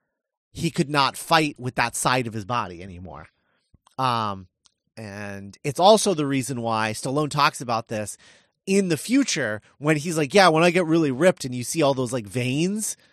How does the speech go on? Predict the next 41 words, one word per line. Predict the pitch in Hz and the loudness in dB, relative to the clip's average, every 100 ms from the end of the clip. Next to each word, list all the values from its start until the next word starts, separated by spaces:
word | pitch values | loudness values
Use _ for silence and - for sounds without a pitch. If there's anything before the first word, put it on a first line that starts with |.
| _ - | _ 0
that's | 156 185 - - - _ _ - | 2 2 0 -4 -8 _ _ -4
my | 151 | 0
injury, | 143 170 113 95 - _ _ _ _ _ | 4 2 0 -8 -14 _ _ _ _ _
um, | 131 139 123 120 | -2 0 0 0
on | 143 | 0
that | 143 - | -2 0
side | 151 143 | 2 2
of | 120 | 2
my | 117 | 0
body." | 117 120 95 76 - _ _ _ | 4 4 2 -4 -18 _ _ _
Uh, | 120 117 113 110 104 | -2 0 0 -2 -4
is, | 127 120 | -6 -4
like, | 131 123 | -4 0
all | 143 151 | 2 4
of | 147 | 4
those | 143 117 | 2 2
veins | 107 131 139 143 127 | 0 0 0 -2 -4
are, | 127 | -2
like, | 123 117 | -2 -4
trying | 135 123 | -4 -4
to | 123 | -4
figure | 131 110 131 | -4 -4 -2
out, | 117 98 | -4 -4
like, | 107 90 | -8 -6
where | 127 113 | -4 -4
to | 117 | -6
go | 139 127 110 92 - _ | 0 0 0 -4 -14 _
because | 147 175 123 | -2 -2 -2
my, | 151 139 - _ - - | -2 -4 -4 _ -10 0
my | 151 | 0
pec | - 151 - | 2 -2 -2
muscle | 143 139 135 127 | -2 -2 -2 -4
isn't | 120 127 | -2 -4
in | 127 117 | -4 -4
the | 117 | -4
spot | - 139 123 131 | -2 0 0 -2
that | 117 | -8
it's | - | -8
supposed | 120 - 151 - | -8 -4 -4 -6
to | 131 | -10
be. | - - | -12 -14